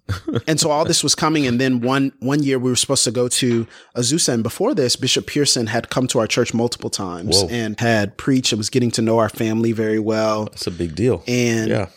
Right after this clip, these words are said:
Speaker 2: had connected not just with my parents, but also with me.
Speaker 1: Mm.
Speaker 2: And I remember he came to our church and I was,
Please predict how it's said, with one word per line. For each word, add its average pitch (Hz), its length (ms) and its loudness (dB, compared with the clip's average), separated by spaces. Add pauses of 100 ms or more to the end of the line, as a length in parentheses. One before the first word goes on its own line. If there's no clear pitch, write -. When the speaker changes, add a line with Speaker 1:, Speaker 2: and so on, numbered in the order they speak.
(540)
Speaker 2:
had 160 240 0
connected 135 600 2
not 123 240 2
just 120 200 -2
with 120 180 0
my 101 320 -2
parents, 135 480 0
but 113 140 -4
also 113 260 0
with 92 140 -6
me. 92 440 -4
Speaker 1:
Mm. 104 460 2 (280)
Speaker 2:
And 104 680 0
I 131 100 0
remember 123 380 2
he 117 160 -4
came 135 300 2
to 139 140 0
our 123 100 4
church 117 400 0
and 98 100 -2
I 104 80 -2
was, 104 380 0